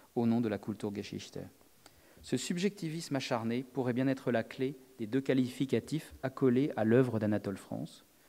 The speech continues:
impressionniste et sceptique, en même temps que celle de sa propre réception et de son engagement. De fait,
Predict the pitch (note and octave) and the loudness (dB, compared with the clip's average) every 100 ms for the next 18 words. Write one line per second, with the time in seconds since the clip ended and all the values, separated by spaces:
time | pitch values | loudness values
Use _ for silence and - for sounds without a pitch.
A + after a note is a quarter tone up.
0 | - D3+ D#3 - C#3 A#2 G#2 A2 - - | -2 2 4 2 0 2 2 2 -2 -10
1 | G#2 - A#2+ - C3 - - - - - | -8 -2 -2 -2 -10 -10 -20 -20 -20 -10
2 | A#2+ B2 A#2+ D#3 E3 C3+ - C#3+ A#2+ A2+ | 0 2 2 0 0 0 2 4 4 0
3 | G2+ - A#3 - B2 A#2 - C3 - - | -4 2 2 2 -4 -4 -6 -8 -8 -10
4 | A2+ - _ _ _ _ _ B2 B2 B2+ | -12 -12 _ _ _ _ _ 2 2 4
5 | A#2 A2 G#2+ F#2 F#2 - - - _ - | 4 4 0 -2 -8 -8 -20 -20 _ 0
6 | C3 - F#3+ - | 2 2 -2 -2